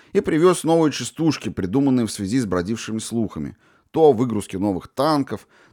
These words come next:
то о прибытии конницы генерала Врангеля с Волги, то об эшелонах сербских добровольцев. Всё это было чепухой. И Серёжа пел: «С юга двигаются танки, на носу висят баранки, а под станциями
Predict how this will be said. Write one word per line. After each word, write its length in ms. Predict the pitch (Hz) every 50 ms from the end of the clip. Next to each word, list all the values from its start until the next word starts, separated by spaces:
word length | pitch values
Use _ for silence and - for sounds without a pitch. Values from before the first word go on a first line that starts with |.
| _
то 100 | - -
о 40 | 165
прибытии 420 | 123 131 127 113 123 143 120 - 117
конницы 480 | - - 143 147 131 117 107 - -
генерала 440 | 101 98 104 110 117 123 117 110 104
Врангеля 500 | 92 95 117 156 170 165 151 135 131 127
с 100 | 113 -
Волги, 500 | - 117 127 123 120 113 95 90 90 82 - _ _ _ _ _
то 140 | - 143 151
об 100 | 139 127
эшелонах 460 | - - 123 131 147 147 135 120 -
сербских 440 | - - 139 123 - - - 110 104
добровольцев. 840 | 107 95 104 107 104 104 143 170 160 131 - - 95 - - - _ _ _ _ _
Всё 160 | - - 202
это 120 | 196 156 120
было 220 | 101 123 135 123
чепухой. 760 | 113 - 101 - - 101 87 - - 104 107 104 87 76 - _ _ _ _ _ _ _ -
И 60 | -
Серёжа 400 | - - 110 135 139 117 110 101
пел: 440 | - - 110 98 90 78 67 - _ _ _ _ _ _ _
«С 140 | - - -
юга 300 | 107 175 202 175 135 127
двигаются 600 | 101 95 95 131 147 117 104 101 95 - - 95
танки, 500 | - - 180 196 202 170 151 - - 151
на 180 | 147 123 104
носу 260 | 104 101 98 - - 135
висят 320 | 120 107 - 120 113 101
баранки, 640 | 92 98 101 107 110 107 98 87 80 - 73 69 - _ _ _ _ _ -
а 120 | - 87
под 200 | - - 117 110
станциями 640 | - - - 147 135 123 110 - - 107 98 98 98